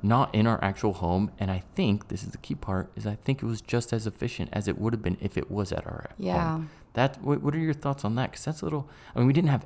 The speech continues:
Speaker 1: everything exactly the same way as we have it here, but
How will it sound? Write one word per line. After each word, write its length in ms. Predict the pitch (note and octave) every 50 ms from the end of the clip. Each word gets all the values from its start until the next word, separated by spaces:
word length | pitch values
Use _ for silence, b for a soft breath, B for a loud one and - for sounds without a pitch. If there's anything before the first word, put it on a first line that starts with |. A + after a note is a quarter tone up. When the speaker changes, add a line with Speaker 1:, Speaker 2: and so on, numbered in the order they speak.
| - -
Speaker 1:
everything 480 | B2 C3 C3+ B2 G#2+ - - G2+ F#2+ -
exactly 600 | - F#2 F#2 F2+ F#2+ F#2 A2 G#2+ G#2+ - - A2+
the 100 | G#2 F#2
same 300 | F#2 - - G2 F#2+ F#2+
way 380 | F#2+ G2 F#2+ F2+ - - E2 - B B B B B B B B B B B
as 180 | - G2+ F#2+ F2
we 100 | F#2 F2
have 180 | F#2 F2+ E2
it 80 | D#2+ - - A#2
here, 240 | - - C3+ A#2 F#2+
but 280 | D#2+ E2+ F2 D#2+ -